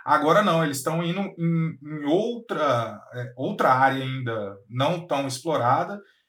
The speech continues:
E o, o que ele consegue pegar de referência ou, ou o que ele traz do universo de Star Wars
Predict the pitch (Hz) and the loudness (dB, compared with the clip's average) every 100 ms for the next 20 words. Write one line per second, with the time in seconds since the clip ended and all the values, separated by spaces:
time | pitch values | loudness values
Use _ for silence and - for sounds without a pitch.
0 | _ 135 175 214 - - 160 170 165 160 | _ -6 -2 -2 -4 -6 -2 0 0 -4
1 | 143 220 254 254 240 - 170 175 208 214 | -6 -6 0 0 0 -2 0 0 0 -2
2 | - 190 147 143 135 123 135 123 110 101 | -6 -4 2 4 4 0 -2 -2 -4 -8
3 | - 139 131 143 120 151 202 180 - 156 | -8 -6 -4 -4 -2 -2 -2 -2 -4 -6
4 | 147 127 147 151 139 - 190 196 156 127 | -4 -6 -4 -4 -4 -10 -8 -4 -4 -2
5 | 139 160 160 123 127 127 110 117 117 117 | 0 2 0 -2 -4 -2 -4 -4 -6 -8
6 | 113 123 117 110 113 - - | -8 -6 -4 -4 -6 -8 -10